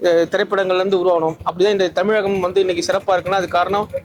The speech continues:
நல்ல நல்ல கருத்துள்ள, நல்ல நல்ல சிந்தனை உள்ள படங்கள் ஒவ்வொரு காலத்துக்கும் ஏற்ப வந்துகிட்டே இருந்திருக்கு. அதனாலதான் இந்த சமூகம் இன்னைக்கு, இந்த தமிழ் சமூகம் இன்னைக்கு முன்னணியில இருக்கு அப்படின்னா.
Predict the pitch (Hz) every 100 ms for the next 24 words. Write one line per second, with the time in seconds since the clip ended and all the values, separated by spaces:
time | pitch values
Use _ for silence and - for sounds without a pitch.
0 | - - 226 247 233 214 214 226 214 214
1 | 202 214 202 202 220 226 196 190 185 190
2 | 214 220 - - 185 233 226 214 220 202
3 | 208 214 202 208 190 185 180 208 190 160
4 | 151 160 - - _ _ - 185 208 226
5 | 226 262 220 196 180 202 226 214 202 185
6 | 180 175 165 160 185 220 208 190 202 185
7 | 180 175 175 196 202 190 170 170 165 160
8 | 156 147